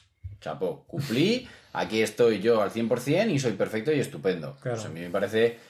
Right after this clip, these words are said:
Speaker 1: eso me parece, eh, eh, o sea, terrible. Y lo segundo más terrible es decir,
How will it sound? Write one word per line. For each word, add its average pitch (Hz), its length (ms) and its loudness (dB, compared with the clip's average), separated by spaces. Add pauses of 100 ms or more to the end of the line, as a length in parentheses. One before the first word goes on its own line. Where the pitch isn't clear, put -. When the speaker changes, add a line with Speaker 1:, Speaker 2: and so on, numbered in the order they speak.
(140)
Speaker 1:
eso 104 180 -6
me 120 100 2
parece, 117 320 2
eh, 95 440 0
eh, 85 640 -8
o - 40 -20
sea, 76 300 -12
terrible. 82 420 -8
Y 85 120 -12
lo 82 120 -4
segundo 101 360 -2
más 120 180 0
terrible 123 520 4
es 113 100 2
decir, 107 360 -2